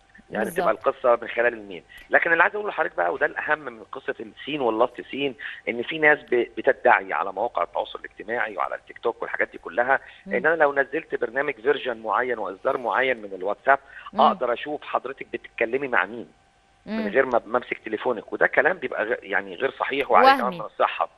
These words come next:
Speaker 2: مم.
Speaker 1: مش وهمي، هي برامج لا تتبع شركه الواتساب، ولكن البرامج دي ناس عاملاها، آه، زي ما بيقولوا كده بلغه الكمبيوتر كوكت او مطبوخه، يعني
Speaker 2: مم.
Speaker 1: حد معدل التطبيق
Speaker 2: مم.
Speaker 1: وعامل فيه الاوبشن ده.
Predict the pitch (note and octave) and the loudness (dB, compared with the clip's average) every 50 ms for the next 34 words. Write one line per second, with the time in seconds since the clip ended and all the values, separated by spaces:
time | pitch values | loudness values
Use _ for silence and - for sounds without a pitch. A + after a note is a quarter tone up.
0 | - - F#3 G#3 G#3 F#3+ F3+ E3+ A3 - - D#3 D3+ D3 D#3+ E3+ F3 D#3+ C#3+ D3 | -18 -12 -10 -8 -8 -8 -4 -4 -2 0 4 4 4 4 4 0 -2 -2 0 2
1 | C#3+ D3 C#3 C3 C3 C#3 C3+ B2 A#2+ A#2+ - _ _ - B2+ D#3+ D#3+ - D3+ - | 2 2 2 4 2 2 2 0 -2 -8 -14 _ _ 0 2 2 2 2 0 -2
2 | - - F2+ E2 - - - - - - - E2+ F2 F#2 _ - C#3 D#3+ _ _ | -2 -4 -6 -4 -4 -10 -12 -12 -14 -16 -12 -8 -8 -8 _ -2 -2 -2 _ _
3 | _ _ _ _ _ _ _ - G#3 - C#3 C#3 - C3+ A#2 - G#2 C3+ C#3 C3+ | _ _ _ _ _ _ _ -6 -2 -2 -2 -2 -2 -6 -6 -4 -4 -4 -4 -6
4 | A#2+ G#2+ A#2+ B2+ - - A2+ C#3+ D3 - C3 G2+ G#2 G#2 G2+ A2 B2+ B2+ B2+ A2 | -8 -14 -18 -20 -8 0 0 0 2 2 0 -2 -2 -2 0 2 2 2 2 0
5 | G2+ - - - F2+ F#2+ F2+ - F#2+ G2 - C3+ C#3+ C#3 B2 B2 C#3+ C#3+ - - | -4 -4 -4 -4 -2 -2 0 0 -2 -2 0 0 0 0 -2 -4 -6 -4 -2 0
6 | C#3+ C#3+ C3 A2+ A#2 C#3 C#3 C3 - A#2+ - - A2 - - E3 C#3+ - - - | 2 2 2 2 2 -2 -2 -2 -6 -8 -8 -10 -10 -4 2 2 2 2 2 -4
7 | F#3 - - _ - - - G2 A2 A2 A2+ - _ - B2+ D3 - - - C2+ | -6 -6 -6 _ -10 -6 -4 -4 -4 -4 -6 -8 _ -10 -12 -10 -10 -10 -10 -10
8 | B1+ A#1 B1 _ - - - - - F#2 G2 A#2+ F#3 D#3+ - C3 A#2+ A2+ C3 E3 | -10 -10 -12 _ -18 -20 -20 -14 -4 2 2 2 2 2 -6 -2 0 2 2 2
9 | - - - G2+ F#2 F#2 _ - F#2+ - _ - F2 D#2+ - _ _ _ _ - | 2 -2 -10 -12 -12 -12 _ -12 -14 -14 _ -20 -20 -20 -20 _ _ _ _ -20
10 | - - - - G#3 A3+ - - E3 E3 C#3+ - - D#3+ C#3 - A#2+ C3+ - - | -20 -20 -10 -4 0 4 4 4 4 2 -6 -12 -12 -10 -6 -4 -4 -4 -4 -4
11 | A2+ F#2 E2+ E2 E2 | -8 -6 -6 -8 -8